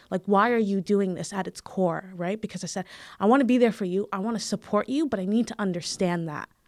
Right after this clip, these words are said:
right, in order to be here." And Other spoke to me, and she said, "I made a promise." I said, "Okay." "Okay, what'd you make a promise for?" And she's like, "I made a pro-," uh,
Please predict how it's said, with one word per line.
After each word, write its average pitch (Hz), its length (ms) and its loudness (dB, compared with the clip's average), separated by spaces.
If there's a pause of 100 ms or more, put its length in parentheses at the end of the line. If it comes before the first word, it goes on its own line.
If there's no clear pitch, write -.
(420)
right, 175 180 0
in 196 80 -6
order 180 200 -2
to 185 140 -6
be 175 160 -4
here." 165 260 -8 (540)
And 214 100 -4
Other 233 180 2
spoke 220 320 2
to - 140 -6
me, 185 120 -2
and 170 140 -4
she - 100 -8
said, 185 180 -4 (140)
"I 190 60 -4
made 185 160 -2
a - 20 -10
promise." - 480 -12 (220)
I 180 40 -14
said, 226 180 -12
"Okay." 226 300 -12 (1040)
"Okay, 196 380 -2
what'd 202 240 -4
you 214 80 2
make 202 180 0
a - 40 -16
promise 196 360 -4
for?" 320 280 -2 (640)
And 196 100 -6
she's 185 120 -4
like, 185 160 -2
"I 190 60 -8
made 214 160 -2
a 214 60 -4
pro-," - 300 -8 (100)
uh, 214 180 -8